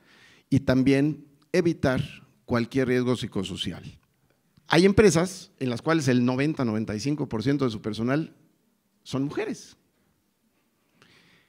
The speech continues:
Un cliente me dijo, "Oye, ¿y si mejor lo doy de asueto y que no vengan?". ¿Y qué creen? La directora de Recursos Humanos me habló y me dijo, "No, no, no permitas eso, Álvaro". ¿Yo por qué?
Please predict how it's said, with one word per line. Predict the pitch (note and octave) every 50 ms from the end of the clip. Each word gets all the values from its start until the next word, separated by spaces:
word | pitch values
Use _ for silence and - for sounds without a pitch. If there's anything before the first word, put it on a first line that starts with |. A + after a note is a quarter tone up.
| _ _ _ _ _ _ _ -
Un | - F3 F3+
cliente | F3 F3+ G3 F#3 F#3+ F3+
me | F3 F#3
dijo, | G3 F3+ - -
"Oye, | G3 G3+ F#3+ -
¿y | - D#3
si | - E3 D#3
mejor | D#3+ D#3+ D3+ - G3 G#3 G#3
lo | G#3+ G3
doy | F3+ F#3+ G#3+ G3+
de | F#3+ F3+
asueto | D#3+ - - F3+ F#3 F#3 F#3 G3+ G3 F#3+ - _ _ _ _ _ _ _ _ _ _ _ -
y | C#3+
que | C3+ - D3
no | E3+ F#3+
vengan?". | F#3+ G3 F#3+ F#3 F#3+ G3+ A3 A3+ A#3 - _ _ _ _ _ _ _ _ _ _ _ _ _ _ _
¿Y | - D3 C#3+
qué | - F#3 F#3 F#3+
creen? | F#3+ F#3+ G3 G3 G3 G3 F#3 F3+ E3+ - - _ _ -
La | - C3+ C3 C3+
directora | C3 C#3+ C3+ C3 C3 - - F#3+ G3+
de | F#3 E3+
Recursos | - F3 F3+ D#3+ E3
Humanos | E3 D#3 D3+ D#3 E3 D#3 E3+ G3 - - A2+
me | B2 B2+
habló | C#3 D#3
y | D#3+
me | D#3
dijo, | D#3+ D#3 D3+ D#3+
"No, | C3+ B2+ B2 C#3+ F3
no, | F#3 D#3 D3+ F3+ - - - - -
no | - E3+ F3 G#3+ A3+ -
permitas | A3 F#3 F3 F3+ G3+ G3+ - F#3+ E3 D3+
eso, | F#3 F3+ E3+ F3
Álvaro". | - - G#2 - - _ _ _ -
¿Yo | G2 A#2 B2+
por | - D#3+ D#3 -
qué? | - B3+ D4